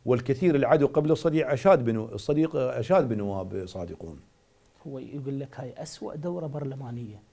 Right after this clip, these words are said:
Speaker 2: على اعتبار إن اليوم
Speaker 1: هو
Speaker 2: صار
Speaker 1: شك-،
Speaker 2: له سنتين
Speaker 1: هو،
Speaker 2: ونص
Speaker 1: هو شنو اللي،
Speaker 2: ماكو أي استجواب.
Speaker 1: هو شنو اللي
Speaker 2: استجواب
Speaker 1: استقر؟
Speaker 2: المحافظ وفشل.
Speaker 1: هو شنو اللي صار عندنا؟ إحنا، آه، من داومنا أول ما داومنا.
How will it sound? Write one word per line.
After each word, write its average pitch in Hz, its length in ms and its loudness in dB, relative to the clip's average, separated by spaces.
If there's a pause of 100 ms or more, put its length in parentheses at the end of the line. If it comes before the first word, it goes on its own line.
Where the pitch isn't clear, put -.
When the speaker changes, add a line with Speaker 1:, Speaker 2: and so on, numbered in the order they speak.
(280)
Speaker 2:
على 120 140 -10
اعتبار 147 320 -8
إن 143 80 -8
اليوم 143 160 -4
Speaker 1:
هو 185 160 4
Speaker 2:
صار 151 80 2
Speaker 1:
شك-، 143 60 -4
Speaker 2:
له 170 60 -2
سنتين 226 440 0
Speaker 1:
هو، 202 80 4
Speaker 2:
ونص 196 200 0
Speaker 1:
هو 185 180 4
شنو 226 240 -2
اللي، 175 180 2
Speaker 2:
ماكو 233 280 4
أي 233 240 2
استجواب. 202 580 4
Speaker 1:
هو 180 140 6
شنو 220 200 0
اللي 147 180 2
Speaker 2:
استجواب 165 220 6
Speaker 1:
استقر؟ 214 160 12
Speaker 2:
المحافظ 233 380 6
وفشل. 202 320 -2
Speaker 1:
هو 190 200 8
شنو 226 220 2
اللي 135 340 2
صار 127 280 2
عندنا؟ 127 420 -2
إحنا، 123 500 -6
آه، 78 640 -14 (640)
من 160 280 2
داومنا 160 400 8
أول 156 280 8
ما 131 140 4
داومنا. 98 420 2